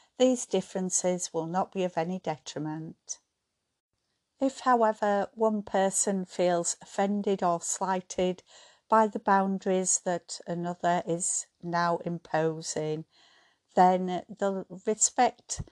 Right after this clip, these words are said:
and the relationship will suffer in this instance. When imposing new boundaries in a relationship, It's always useful to ensure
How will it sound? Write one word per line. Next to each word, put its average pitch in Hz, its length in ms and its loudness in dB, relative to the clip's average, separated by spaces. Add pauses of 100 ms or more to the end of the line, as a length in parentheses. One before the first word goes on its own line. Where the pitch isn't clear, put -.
(320)
and 196 160 -2
the 190 100 -2
relationship 170 1080 0 (300)
will 175 300 0
suffer 165 760 -2 (720)
in 175 180 -4
this 170 240 -4
instance. 160 960 -10 (960)
When 202 160 -4
imposing 226 720 2
new 233 220 0
boundaries 170 920 -2 (420)
in 214 160 -2
a 208 80 -4
relationship, 165 1200 -2 (480)
It's - 260 -4
always 226 460 6
useful 208 640 0 (180)
to 170 380 0 (1080)
ensure 208 720 4